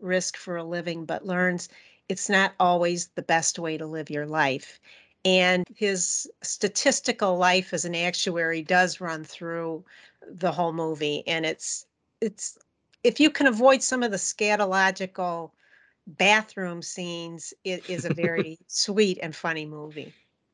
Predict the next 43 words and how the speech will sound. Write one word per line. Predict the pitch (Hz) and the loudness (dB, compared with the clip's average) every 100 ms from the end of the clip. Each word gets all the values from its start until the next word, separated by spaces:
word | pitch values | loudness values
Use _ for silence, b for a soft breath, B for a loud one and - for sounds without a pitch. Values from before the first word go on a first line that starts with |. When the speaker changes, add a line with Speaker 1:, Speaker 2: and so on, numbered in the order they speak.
| _ | _
Speaker 1:
Um, | 180 196 | -4 2
I | |
don't | 214 220 | 2 2
know | |
if | 202 208 | 0 -2
you | |
had | 185 175 | -2 -2
anything | 165 156 175 156 | -4 -10 -14 -14
to | 156 156 | -10 -8
add | 151 147 | -8 -8
for | 160 | -12
this | 147 147 - | -10 -10 -10
one. | 147 147 180 _ | -12 -16 -18 _
Speaker 2:
You | 160 165 | 0 4
know, | 165 | 6
that's | 160 165 - | 6 4 2
one | 156 156 | -2 0
I | 147 143 | 2 2
have | 131 127 | 0 -4
not | 135 139 123 | -4 -4 -6
seen. | - 139 147 190 208 - | -6 -4 -2 -4 -6 -2
Um, | 147 131 131 127 | 0 0 -2 -6
so | - 131 123 | -6 -2 0
it's, | 117 - - | -2 -4 -6
I | |
need | 120 123 | -4 -6
to | 127 | -6
put | 135 | -2
it | 127 - | -2 -2
on | 117 | -4
my | 123 123 | -6 -8
to | - - 139 | -6 -4 -4
see | - 127 | -2 -2
list, | 117 117 - | 0 -2 -2
I | 110 | -2
guess. | 110 110 - - _ B B B B | -2 -4 -10 -18 _ B B B B
Speaker 1:
Yeah, | 220 220 190 196 | 4 6 4 0
great | 240 262 269 | -2 -2 -2
performances | 226 247 233 226 - 202 - | -8 -4 -4 -4 -8 -12 -6
by | 196 190 | -4 -2
the | 180 | -4
two | 180 226 202 | -8 -6 -4
leads. | 220 226 226 202 - | -2 -2 -2 -6 -12